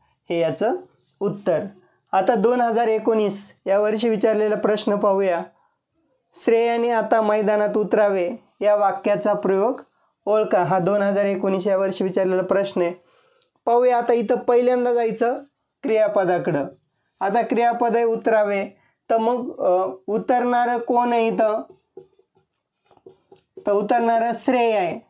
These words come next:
श्रेयाने आता मैदानात उतरावे, म्हणजे इथं आपल्याला कर्ता मिळाला श्रेया. आता उतरलेलं काय आहे? क्रिया कोणावर होते? आता परत तेच उत्तर आहे, उतरलेलं पण श्रेयाच येते, म्हणजे ह्या वाक्यात,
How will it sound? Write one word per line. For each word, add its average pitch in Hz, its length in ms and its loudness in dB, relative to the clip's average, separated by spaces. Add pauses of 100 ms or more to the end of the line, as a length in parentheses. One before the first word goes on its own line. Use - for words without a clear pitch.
(260)
श्रेयाने 214 400 0
आता 208 400 -2 (480)
मैदानात 190 460 0
उतरावे, 180 340 0
म्हणजे 208 360 0
इथं 240 160 2
आपल्याला 226 400 2
कर्ता 226 440 0
मिळाला 220 500 0 (120)
श्रेया. 180 480 0 (1000)
आता 202 280 2
उतरलेलं 240 840 2 (320)
काय 240 320 4
आहे? 220 140 -2 (360)
क्रिया 226 260 2
कोणावर 233 400 2
होते? 202 460 0 (260)
आता 254 500 2 (800)
परत 262 200 6 (140)
तेच 262 200 4
उत्तर 233 240 0
आहे, 214 100 2
उतरलेलं 240 600 2
पण 247 240 2
श्रेयाच 226 440 0
येते, 220 240 2
म्हणजे 220 260 0
ह्या 220 200 2
वाक्यात, 208 380 0